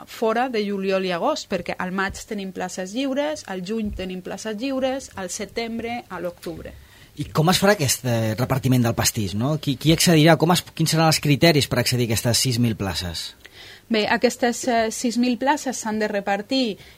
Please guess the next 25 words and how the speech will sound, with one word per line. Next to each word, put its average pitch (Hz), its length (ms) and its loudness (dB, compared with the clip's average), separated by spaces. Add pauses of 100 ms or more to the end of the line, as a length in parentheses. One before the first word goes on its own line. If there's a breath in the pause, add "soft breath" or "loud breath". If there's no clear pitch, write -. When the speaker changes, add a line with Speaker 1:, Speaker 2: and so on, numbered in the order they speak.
(120)
Speaker 1:
en, 208 480 2
eh, 165 480 2
una 202 260 2
part 196 220 0
en 190 120 -2
rústic 330 540 -2
i 220 140 -4
una 202 240 -2
part 202 340 0
en 190 140 -4
els 185 240 -2
nuclis 214 640 -2
on, 190 420 0 (100)
eh, 165 320 -2
queda 180 300 0
permesa 175 720 -4
la 160 480 -4
zonificació, 175 960 -4
que 185 100 -6
són, 175 480 -4
eh, 160 380 -2 (300 loud breath)
la 180 160 0
Sabina, 175 800 -2
Escaló, 170 760 -2
Camarí 170 800 -6